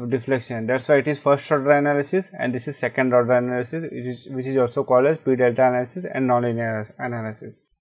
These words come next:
So this was the difference between the first order analysis and the second order analysis. Keep in mind that the second order analysis gives more practical and accurate result.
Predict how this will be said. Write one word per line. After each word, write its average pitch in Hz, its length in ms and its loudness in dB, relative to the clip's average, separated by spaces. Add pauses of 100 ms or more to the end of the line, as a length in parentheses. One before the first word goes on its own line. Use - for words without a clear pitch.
(160)
So 160 220 6
this 160 260 2
was 180 180 4
the 180 120 2
difference 156 420 0
between 156 360 0
the 175 100 2
first 151 320 2
order 151 240 6
analysis 147 580 0
and 131 160 -2
the 143 60 -2
second 143 400 -2
order 131 320 2
analysis. 135 580 -4 (640)
Keep 175 180 6
in 202 160 6
mind 180 260 4
that 170 120 4
the 175 100 0
second 165 400 2
order 156 240 6
analysis 151 600 2
gives 147 340 0
more 143 240 0
practical 147 580 0
and 147 140 2
accurate 139 480 -2
result. 113 380 -6